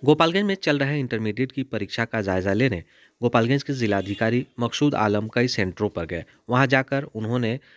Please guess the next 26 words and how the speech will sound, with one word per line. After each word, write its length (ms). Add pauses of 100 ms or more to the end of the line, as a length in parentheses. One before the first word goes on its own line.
(120)
सेंटर 360
में 120
चल 200
रहे 140
परीक्षा 420
का 160
जायजा 300
लिया। 240 (260)
उन्होंने 240
साफ 260
तौर 140
पे 140
कहा 280
है 180
कि 140
कोई 220
भी 140
कदाचार 440
करते 280
पकड़ा 300
जाएगा, 380
उसे 280
निष्कासित 540
कर 220
दिया 180
जाएगा। 320